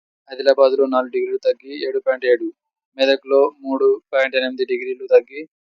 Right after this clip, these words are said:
తొమ్మిది, నల్గొండలో మూడు పాయింట్ ఐదు డిగ్రీలు తగ్గి పద్నాలుగు డిగ్రీల సెల్సియస్ నమోదయ్యాయి. రాష్ట్రంలో శుక్ర, శనివారాలలో దాదాపు అన్ని జిల్లాలలో చలి తీవ్రత కొనసాగుతుందని వాతావరణ శాఖ తెలిపింది.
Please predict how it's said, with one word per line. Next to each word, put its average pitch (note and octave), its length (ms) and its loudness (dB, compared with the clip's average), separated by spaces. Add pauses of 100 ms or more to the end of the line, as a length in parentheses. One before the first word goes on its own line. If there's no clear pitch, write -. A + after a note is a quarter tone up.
(460)
తొమ్మిది, C3+ 380 2 (300)
నల్గొండలో C3+ 520 2 (100)
మూడు C3 260 0
పాయింట్ C3 260 4
ఐదు B2+ 180 4
డిగ్రీలు B2+ 380 -4
తగ్గి B2+ 280 -12
పద్నాలుగు B2+ 500 -8 (100)
డిగ్రీల B2 300 -12 (100)
సెల్సియస్ B2+ 420 -10 (180)
నమోదయ్యాయి. B2+ 580 -2 (420)
రాష్ట్రంలో C#3 480 2 (100)
శుక్ర, C#3 260 -4 (160)
శనివారాలలో B2+ 680 -2 (240)
దాదాపు C3 420 2 (280)
అన్ని C3+ 200 -8 (220)
జిల్లాలలో C3 460 4 (540)
చలి C3 240 2
తీవ్రత C3+ 340 6 (140)
కొనసాగుతుందని C3 840 -2 (240)
వాతావరణ C3 440 2 (100)
శాఖ B2+ 120 -10 (140)
తెలిపింది. A#2+ 400 -14